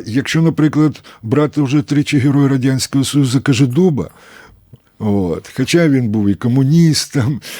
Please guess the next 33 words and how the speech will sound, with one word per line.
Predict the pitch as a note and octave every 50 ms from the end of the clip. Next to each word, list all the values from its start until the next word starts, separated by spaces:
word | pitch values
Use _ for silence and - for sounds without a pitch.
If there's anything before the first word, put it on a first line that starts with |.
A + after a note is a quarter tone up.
| - - -
і | B2 C3+ C#3 C3+ C3+ C3+ A#2 - - - - -
в | A2+ A#2+
С | C#3 - - C#3
Р | B2+
С | B2+ - -
Р | D#3+ D#3 B2+
так | - C#3 B2+ A2
далі, | A2+ B2+ C3 B2+ B2+ A#2+ G2+ - - - - - -
от, | C3 B2+ B2+ C3 B2 - - _ -
це | - - G#3+ G#3+
людина | G3+ F#3+ D#3 D3 E3+ D#3+ D#3 C#3+
воювала. | A#2 G#2+ A#2 A2 G#2+ F#2+ E2 E2 D#2 C#2+ B1 - - - _ _ _ _ _ -
Він | B2 F#3+ G#3 F#3+
не | F#3 E3
пов'язаний | - D#3+ D#3 D3 E3+ E3 D#3+ A#2+ B2+ C#3+ C#3
ні | C#3 C#3+ C#3 B2+
з | A#2 A#2+
якими | C#3 C3+ C#3+ C#3 B2 - - C3 C#3+
злочинами, | C3 G#2+ D3 D#3+ F#3+ F3+ - - C#3 D3 D3+ D3 C#3
це | - - D3
найкращий | C3+ D#3 G3 G#3+ G#3+ G#3 - E3 D#3+ D#3 C#3 - - - C#3+ C#3+ - -
ас, | D3+ F3 F#3 F3+ - - - - - - _ _ _ _ _ _ _ - - _ _ -
найкращий | F#2 A2 C3 C#3 - D#3 D3+ D#3 D3 - - - C3+ - -
ас | D3 D3 B2+ G#2+ -
серед | - - B2+ A2 A#2+ G#2
союзників, | - - - A2+ A#2 E3+ A3 B3 F#3 B2+ B2+ G#2 - - D#2 -
тобто | - D2+ - - - - - - - - - _
Англія, | - A2+ A#2 B2 B2 A#2 F2+ G#2 F#2+ A2 A2 F#2+ -
Франція, | - F#2+ G2 A2 A2+ A2+ A2 G#2+ - - - G#2+ A2+ G#2+ - - - - A2+
значить, | A#2 A#2 G2+ - A#2 -
Сполучені | - - - B2 C3+ F3+ E3 - - B2+ A#2 B2
Штати | - - - A#2+ B2+ C3+ B2+ - B2
Америки, | A#2 A#2 A2+ A2 G#2+ G2 - - G#2